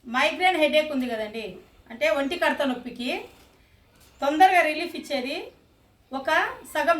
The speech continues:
నిమ్మ చెక్క తీసుకోండి. దాని మీద కొద్దిగా మిరియాల పొడి, కొద్దిగా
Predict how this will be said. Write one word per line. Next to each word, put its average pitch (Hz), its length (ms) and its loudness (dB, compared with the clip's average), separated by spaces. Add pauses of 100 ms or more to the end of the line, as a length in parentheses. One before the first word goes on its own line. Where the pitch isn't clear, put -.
నిమ్మ 302 280 0
చెక్క 320 280 0
తీసుకోండి. 208 460 -8 (600)
దాని 294 260 2
మీద 330 180 0 (280)
కొద్దిగా 285 340 0
మిరియాల 277 300 2 (100)
పొడి, 262 240 -4 (300)
కొద్దిగా 277 260 -4